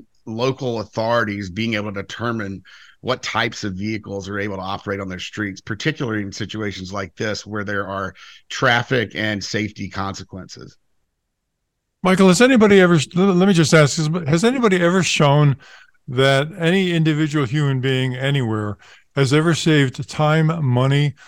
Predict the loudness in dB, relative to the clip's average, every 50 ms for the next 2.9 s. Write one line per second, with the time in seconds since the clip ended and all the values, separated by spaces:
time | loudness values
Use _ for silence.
0 | -20 -20 _ _ -2 0 2 2 2 2 2 0 0 0 0 2 2 2 2 2
1 | 2 2 2 0 -2 -6 -10 _ _ _ _ _ _ -2 0 2 2 2 2 2
2 | 0 0 -2 -2 -2 -2 -4 -4 -4 -2 -2 0 0 0 -2 -2 -4